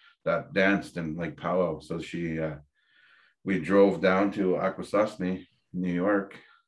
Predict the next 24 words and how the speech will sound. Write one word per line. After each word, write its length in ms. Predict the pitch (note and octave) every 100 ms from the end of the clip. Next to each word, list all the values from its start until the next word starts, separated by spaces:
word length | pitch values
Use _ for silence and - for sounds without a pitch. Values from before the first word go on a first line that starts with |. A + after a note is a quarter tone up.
| -
or, 220 | F2+ F2
uh, 120 | F2 -
on 140 | F#2
the 80 | E2+
island 480 | E2+ G2+ G2 F#2 - _ -
between, 500 | F2 - F2+ E2+ F2
uh, 200 | E2+ D#2 -
Cornwall 440 | F2 E2+ F2+ F2 E2+
and, 160 | E2+ -
Cornwall 400 | - G2+ G2 F#2
and 100 | F2
New 100 | F2+
York, 360 | F2 F#2 G#2+ - _ _ - - - _ -
on 120 | F2+
Akwesasne 600 | F2+ F2 F2+ G2 F#2 F2
Island, 340 | E2+ F#2+ G#2+ F#2
and 80 | F2+
we 40 |
went 200 | F#2 F#2+
to 80 | D#2+
the 80 | E2+
powwow. 500 | - A2+ C3+ C2+ - _ _ _ _ _ _ _ _ _ _
They 260 | F2+ G2 G2+
competed. 640 | G2 D#2+ A#2 B2+ E2+ -